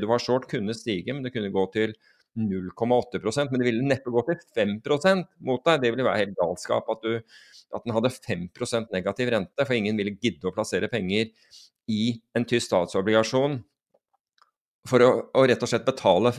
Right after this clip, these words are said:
fem prosent i året for at Tyskland, altså, ty-, ty-, eh, at noen skulle ta vare på, staten skulle ta vare på pengene dine. Det er som å sette inn pengene i bank med, med fem prosent negativ rente. De gjør ikke det. Så, så disse as-,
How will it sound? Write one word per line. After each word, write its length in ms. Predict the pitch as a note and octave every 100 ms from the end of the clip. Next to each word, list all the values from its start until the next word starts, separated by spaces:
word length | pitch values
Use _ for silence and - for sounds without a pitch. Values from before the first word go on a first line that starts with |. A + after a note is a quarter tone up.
| -
fem 240 | - G#2 F#2
prosent 420 | - B2 G2 F#2 C3+
i 80 | -
året 380 | G#2 F#2 A#2+ C#3+ - _ _ _ _ -
for 80 | A#2
at 160 | A2 A2+ _ -
Tyskland, 460 | G2+ - A#2+ G2+
altså, 300 | G2 A2 A2+ A2
ty-, 240 | - - G#2
ty-, 160 | C3+ A2+ -
eh, 360 | G#2 E2 D2 B1+
at 400 | G2 A2 G#2 A#2
noen 140 | A2 F#2
skulle 160 | A2
ta 120 | A#2 A2+
vare 160 | F2+
på, 140 | - F#2+ G#2+ D#2+
staten 320 | - G2+ F2 G2
skulle 160 | A#2
ta 120 | A2 G#2+
vare 160 | F#2
på 80 | -
pengene 300 | A2+ G2 D#2+
dine. 180 | G#2 D3 C3 - - - -
Det 80 | A#2+
er 60 |
som 80 | A#2+
å 40 | B2
sette 240 | A2 G#2
inn 140 | G#2 G#2+
pengene 320 | B2 G2 F#2
i 60 | G2
bank 220 | F#2 F#2 A2
med, 320 | G#2 G#2+ G#2
med 120 | A#2 A2
fem 120 | F2
prosent 260 | G2 G#2+ G#2
negativ 380 | F2 F2 G#2 G#2+
rente. 300 | F2 - G#2+ - - - - - -
De 80 | A#2
gjør 160 | G#2+
ikke 140 | A2 A#2
det. 60 | A#2+ - - _ _ _ _ -
Så, 200 | - D3 A2 C3
så 140 | D#3 C#3+ - _ - D3
disse 240 | E3+ - D#3
as-, 240 | B2+